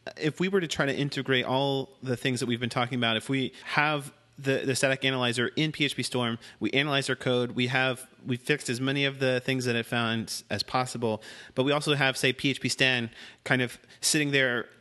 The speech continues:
between our deployment stack, and it finds a slightly different things or, or is looking at it a slightly different way. How is the best way to sort of address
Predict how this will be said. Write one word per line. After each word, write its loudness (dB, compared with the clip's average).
between 0
our 2
deployment 0
stack, 0
and 2
it 4
finds 0
a 2
slightly 2
different 0
things 2
or, 0
or 0
is -6
looking 0
at 2
it 0
a 0
slightly 0
different -2
way. 0
How 2
is 0
the -2
best 2
way 2
to 0
sort 0
of -2
address 0